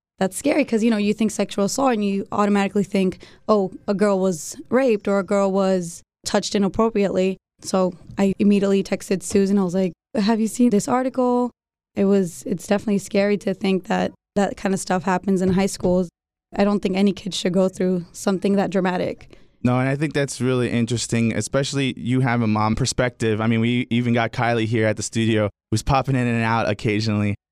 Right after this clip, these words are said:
Speaker 2: You know, it makes you think as a mom, like, what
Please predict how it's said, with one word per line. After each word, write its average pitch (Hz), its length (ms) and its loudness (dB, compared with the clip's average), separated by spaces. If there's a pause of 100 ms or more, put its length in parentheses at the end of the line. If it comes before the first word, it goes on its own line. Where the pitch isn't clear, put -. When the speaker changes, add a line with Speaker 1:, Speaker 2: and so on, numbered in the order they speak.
(200)
Speaker 2:
You 147 140 0
know, 160 100 0
it 151 80 0
makes 160 260 -2
you 180 120 0
think 160 240 -2
as 147 100 0
a 139 60 0
mom, 147 560 0
like, 135 260 0
what 143 800 0